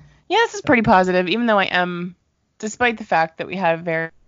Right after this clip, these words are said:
very positive conversation afterwards,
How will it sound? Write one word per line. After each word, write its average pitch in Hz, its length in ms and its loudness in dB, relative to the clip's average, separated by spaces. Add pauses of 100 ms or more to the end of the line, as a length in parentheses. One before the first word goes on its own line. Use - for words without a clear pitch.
(140)
very 160 280 -4 (140)
positive 165 440 -6
conversation 165 840 -8 (220)
afterwards, 160 760 -10